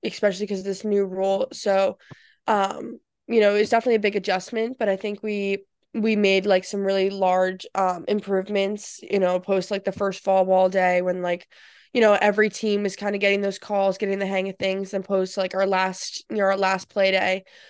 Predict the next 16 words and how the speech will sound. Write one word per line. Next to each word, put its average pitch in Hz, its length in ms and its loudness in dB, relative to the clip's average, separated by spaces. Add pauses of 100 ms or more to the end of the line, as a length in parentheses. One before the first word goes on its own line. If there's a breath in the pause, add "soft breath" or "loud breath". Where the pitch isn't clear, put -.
(160 loud breath)
where, 190 600 6
you 214 140 0
know, 185 180 2
we 196 140 -2
had, 190 240 -4
like, 180 520 -2 (220)
really 190 480 4
no 185 300 4
cards 196 340 -4
at - 100 -6
all. 185 280 2
So 214 160 -6
it - 20 -2
was 185 100 -6
just, 202 200 -6
like, 190 280 0